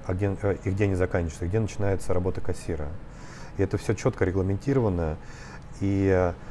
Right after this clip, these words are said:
э, регламентирован отдельный магазин. Э, потом регламе-, э, регламентирована сетка магазинов в Воронеже, потом регламентирована сетка магазинов,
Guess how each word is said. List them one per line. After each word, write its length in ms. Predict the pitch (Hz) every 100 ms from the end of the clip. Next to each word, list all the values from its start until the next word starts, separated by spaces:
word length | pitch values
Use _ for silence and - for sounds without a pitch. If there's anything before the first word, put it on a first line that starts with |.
| - - - -
э, 200 | 95 87
регламентирован 560 | 90 104 104 110 127 92
отдельный 340 | 95 107 101
магазин. 440 | 92 87 95 85 78 78 - - - - - - - 92
Э, 360 | 85 82 82 78
потом 240 | - 127
регламе-, 420 | 110 107 104 104 104
э, 60 |
регламентирована 640 | 104 101 110 110 135 110 104
сетка 320 | - 95 -
магазинов 460 | 98 95 101 101 87
в 20 |
Воронеже, 460 | 92 90 82 78
потом 260 | 78 82 110
регламентирована 560 | 101 104 104 120 104 92
сетка 320 | - 110 104
магазинов, 640 | 92 95 95 110 104 87